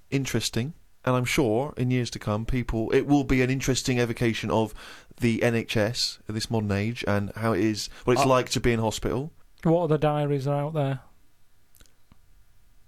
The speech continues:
Speaker 1: Well, a lot of them are fictional, of course, Bridget Jones and the like. There are lots of memoirs, but
Speaker 3: But,
Speaker 1: to
Speaker 3: but I
Speaker 1: publish a
Speaker 3: don't
Speaker 1: whole
Speaker 3: know
Speaker 1: diary,
Speaker 3: why.
Speaker 1: I mean, you can
Speaker 2: Well, the
Speaker 1: get
Speaker 2: two, the two most famous d-, diaries, I'd have thought, was Pepys and Anne Frank.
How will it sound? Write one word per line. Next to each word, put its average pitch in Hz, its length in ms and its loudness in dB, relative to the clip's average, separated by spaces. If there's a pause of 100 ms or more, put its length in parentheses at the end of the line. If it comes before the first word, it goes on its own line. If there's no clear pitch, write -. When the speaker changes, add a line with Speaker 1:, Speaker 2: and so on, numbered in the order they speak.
(220)
Speaker 1:
Well, 135 200 -4
a - 20 -2
lot 139 200 0
of 113 40 -4
them 117 80 -4
are 110 60 0
fictional, - 400 -6
of 107 80 -12
course, 127 260 -10
Bridget 107 280 -8
Jones 107 280 -4
and 104 80 -6
the 104 60 -6
like. 110 420 -10
There - 100 -6
are 107 40 -2
lots - 160 -6
of 104 100 -12
memoirs, 110 760 -4 (100)
but - 140 -4
Speaker 3:
But, - 80 -8
Speaker 1:
to - 60 -10
Speaker 3:
but 160 60 -4
I - 40 0
Speaker 1:
publish 170 200 2
a 196 40 4
Speaker 3:
don't 202 80 4
Speaker 1:
whole 196 80 6
Speaker 3:
know 185 60 4
Speaker 1:
diary, 165 180 4
Speaker 3:
why. 120 40 2
Speaker 1:
I 120 40 0
mean, 127 100 0
you 131 80 0
can 127 60 2
Speaker 2:
Well, - 60 4
the 139 60 6
Speaker 1:
get - 60 2
Speaker 2:
two, 208 180 6
the 165 100 0
two 185 200 2
most 139 200 0
famous 113 360 0
d-, - 380 -10 (220)
diaries, 107 520 0
I'd 98 140 -2
have 101 100 -8
thought, 95 180 -6
was 104 140 -8
Pepys - 560 -6
and 104 120 -4
Anne 95 140 -6
Frank. 90 460 -12